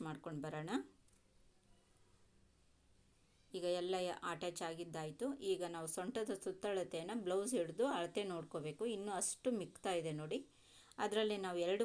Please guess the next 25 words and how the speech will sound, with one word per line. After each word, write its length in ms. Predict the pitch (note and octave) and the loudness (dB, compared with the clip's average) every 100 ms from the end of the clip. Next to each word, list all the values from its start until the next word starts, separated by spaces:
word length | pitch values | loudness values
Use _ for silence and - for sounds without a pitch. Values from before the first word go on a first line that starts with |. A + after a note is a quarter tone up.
| A#3 | 2
ಫೋಲ್ಡಿಂಗ್ 320 | G3+ F#3 F3 D#3+ | 0 0 -2 -2
ಮಾಡಿ, 140 | E3+ A3 | 0 0
ಮತ್ತೆ 220 | G3 - B3 | 0 4 4
ಎರಡು 160 | G#3 F#3+ - | 4 0 0
ಫೋಲ್ಡಿಂಗ್ 340 | F3 F3 F3 E3 | 0 0 -2 -4
ಮಾಡಿದಾಗ 300 | D#3 E3+ G3+ - F3+ | -4 -4 -4 -2 -2
ಅರ್ಧ 180 | F3 G3+ | 0 0
ಅರ್ಧ 160 | F#3+ F#3 E3+ | 0 0 -2
ಇಂಚು 200 | E3 E3+ E3+ | -2 -2 0
ಸಿಗುತ್ತೆ. 360 | - E3+ - B3+ - - - - - E3+ | 0 -4 -2 -4 -6 -20 -20 -20 -10 2
ಬೆನ್ನಲ್ಲಿ 440 | G#3+ A#3 B3+ A#3+ B3 G#3+ | 4 6 4 4 4 4
ನಾವು 160 | G#3 C#4 - - - - _ - | 2 0 -2 -20 -20 -20 _ -2
ಅರ್ಧ, 240 | G3 F3 F#3 C#4 - | 0 0 0 0 0
ಹಾಗೆ 280 | A3+ G#3+ A3+ B3 | 2 4 4 4
ಸೈಡಲ್ಲಿ 480 | A3 A3 A#3+ G#3+ A3+ D#4 G3 | 6 8 8 6 6 4 2
ಅರ್ಧ 180 | F3+ G#3+ G3 | 2 2 2
ಇಂಚು 240 | F3+ F3 C4+ | 2 -2 -4
ಕ್ರಾಸಾಗಿ 500 | - F#3 G3+ - F3 E3+ | 2 4 4 2 0 -2
ನಾವು 160 | E3+ C4+ - - - - - | -2 -2 -4 -12 -12 -10 -4
ಸ್ಟಿಚ್ 280 | - A#3 - | 0 2 2
ಹಾಕ್ಕೊಂಡ್ವಿ 420 | G#3 - F#3 E3+ E3 | 0 0 -2 -2 -2
ಅಂದರೆ 160 | D#3+ D#4 - | -2 -2 -2
ಫಿಟ್ಟಿಂಗು 400 | - G#3+ F#3+ B3+ - - F#3+ | 0 2 2 -2 -4 -6 0
ಆವಾಗ 220 | F3 F3 A3 - | 2 2 0 0
ಕರೆಕ್ಟಾಗಿ 500 | F3+ - F3+ E3+ | 0 -2 -6 -4